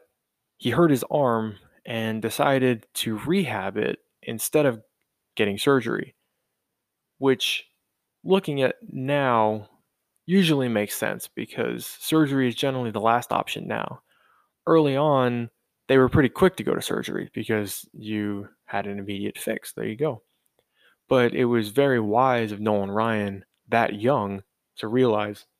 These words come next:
the last option should be surgery. The very last option should be cutting on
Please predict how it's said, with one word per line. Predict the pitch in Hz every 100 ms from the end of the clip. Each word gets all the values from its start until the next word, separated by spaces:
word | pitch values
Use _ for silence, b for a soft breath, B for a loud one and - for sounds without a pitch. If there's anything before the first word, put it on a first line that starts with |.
| _ _ _ _ _ _ -
the | 113
last | 107 110 120 123 117 - -
option | 110 110 - 104 - 120 _
should | - 120 120
be | - -
surgery. | - - - - - _ _ _ _
The | 123
very | 117 139 143
last | 127 123 -
option | 123 117 - 107
should | 120 107
be | 110
cutting | - - 143 113 104 101 _ _
on | - 110 107